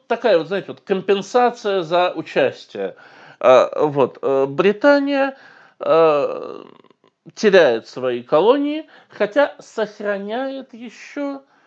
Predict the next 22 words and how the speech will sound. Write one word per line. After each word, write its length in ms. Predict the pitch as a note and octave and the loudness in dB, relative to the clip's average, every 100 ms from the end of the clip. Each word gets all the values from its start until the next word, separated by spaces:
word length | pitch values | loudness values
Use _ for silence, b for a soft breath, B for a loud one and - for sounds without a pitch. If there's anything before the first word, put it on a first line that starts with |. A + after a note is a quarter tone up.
| b | b
подконтрольные 1200 | - F3+ F#3+ E3 E3 F#3+ A3 A#3 G#3+ A3 G#3+ G#3+ b b b _ _ | -12 -8 -6 -6 -6 -6 -4 -4 -8 -10 -8 -10 b b b _ _
именно 380 | - E3+ D3+ C3 | -10 -8 -6 -8
ей 600 | C3+ B2+ E3 G3+ A3+ A3+ b b | -10 -10 -10 -8 -10 -14 b b
территории 600 | D3+ C#3+ C#3+ F#3+ G3 F3+ | -6 -6 -2 -2 0 -4
в 80 | - | -6
Северной 680 | - C#3+ C3+ D3 C#3+ C#3 - | -4 -4 -4 -6 -8 -12 -8
Америке, 560 | D#3+ D3 A#2+ G#2+ C3 A#2+ | -4 -2 -4 -6 -8 -8
просто 380 | - C#3+ - | -4 -4 -6
не 180 | A#2+ D#3 | -6 -6
входящие 680 | F3 - A#2+ C#3+ D3+ - A#2 | -6 -4 -2 -2 -6 -4 -6
в 60 | |
состав, 480 | - A#2+ - D#3+ F3+ B B B B B | -4 -6 0 0 0 B B B B B
э, 220 | A#2+ A#2 | 0 0
тринадцати 840 | - C#3+ C3 A#2+ A2+ - - A#2 A#2 _ | -2 -4 0 0 0 -8 -6 -6 -6 _
колоний. 680 | _ D3+ C3 A2+ G2+ F#2 - _ _ B B B _ | _ 2 2 2 -2 -6 -20 _ _ B B B _
В 220 | A#2 B2 | -10 -6
частности, 600 | - G3 G3 F3+ - E3+ b b b | 0 0 0 -12 -12 -12 b b b
э, 580 | - G#2 G#2 G#2+ A2+ A2+ - | -10 -10 -10 -14 -12 -12 -8
под 180 | E3+ | -10
контролем 640 | - C#3+ C3+ D#3 D#3 C3+ B2 | -8 -10 -8 -4 -4 -4 -8
Британии 420 | B2 C#3+ F#3 F3 | -8 -6 -6 -8
остаётся, 720 | C3 B2+ A#2+ C3 C#3 D3 C#3+ | -14 -10 -8 -6 -8 -14 -16